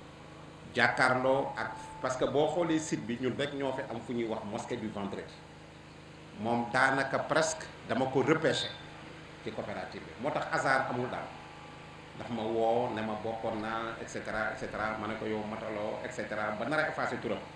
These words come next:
Ba mu yàgg tuuti ma woowaat ko téléphone ne ko dellul trésor nga versé nangam. Bi mu versé,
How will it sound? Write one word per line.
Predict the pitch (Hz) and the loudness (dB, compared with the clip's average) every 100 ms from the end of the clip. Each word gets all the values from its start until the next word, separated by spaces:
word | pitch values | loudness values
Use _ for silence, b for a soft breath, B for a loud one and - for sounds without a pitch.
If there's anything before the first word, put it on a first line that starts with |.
| - - - - | -14 -16 -16 -10
Ba | 117 | -2
mu | 123 | 2
yàgg | 120 123 | 4 2
tuuti | - | 0
ma | 113 | 2
woowaat | 110 120 113 - | 4 6 6 2
ko | |
téléphone | 110 110 107 110 | 0 0 2 0
ne | 113 | -2
ko | 110 98 | -2 2
dellul | 120 123 117 | 2 2 0
trésor | 123 113 117 113 | 0 2 2 0
nga | 98 | 0
versé | 101 113 123 | 2 2 2
nangam. | 110 127 127 131 - - - - - - - - | 2 2 2 2 -2 -10 -16 -16 -16 -16 -16 0
Bi | 139 | 6
mu | 170 | 8
versé, | 156 147 - 117 123 | 10 8 8 2 2